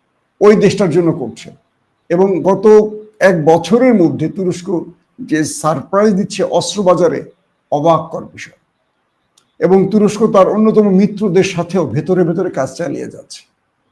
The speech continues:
আসছি তিন নম্বর বিষয়, পাকিস্তান এবং,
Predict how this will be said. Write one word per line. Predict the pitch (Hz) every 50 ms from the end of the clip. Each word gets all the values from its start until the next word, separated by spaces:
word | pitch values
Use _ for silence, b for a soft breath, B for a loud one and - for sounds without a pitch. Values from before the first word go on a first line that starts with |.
| _ _ _ _ _ _ _ _ _ _
আসছি | 147 160 - - - 233 262
তিন | 254 - 214 196 185
নম্বর | 175 165 156 147 -
বিষয়, | - - - - - - _ _ _ _ _ _ _ _ _ _ _ _ _ _ _ _ _ _ _ _ _ _ _ _ _ _ _ _ _ _ _ _ _ _ _
পাকিস্তান | 202 202 - - 262 254 262 - 262 269 269 277 - - - - -
এবং, | 214 202 208 160 143 - - -